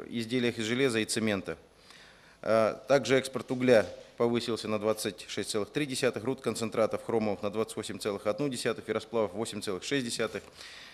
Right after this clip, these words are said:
и так далее. Эта информация имеется. Также тенденция роста отмечается в, э, в сельском хозяйстве и в переработке. Это эк-, мука, молоко, кондитерские изделия.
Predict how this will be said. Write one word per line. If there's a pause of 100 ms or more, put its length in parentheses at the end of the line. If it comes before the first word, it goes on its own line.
(240)
и (200)
так
далее. (100)
Эта
информация
имеется. (400)
Также
тенденция
роста
отмечается
в, (180)
э,
в
сельском
хозяйстве
и
в
переработке.
Это
эк-,
мука,
молоко,
кондитерские
изделия.